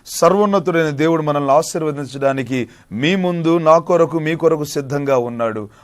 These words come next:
ఆయన పేరు నజరేయుడైన యేసు అని మాత్రం మర్చిపోవద్దు. దేవునికి స్తోత్రం.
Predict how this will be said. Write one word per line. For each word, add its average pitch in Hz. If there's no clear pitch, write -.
ఆయన 160
పేరు 143
నజరేయుడైన 165
యేసు 143
అని 123
మాత్రం 131
మర్చిపోవద్దు. 92
దేవునికి 117
స్తోత్రం. 104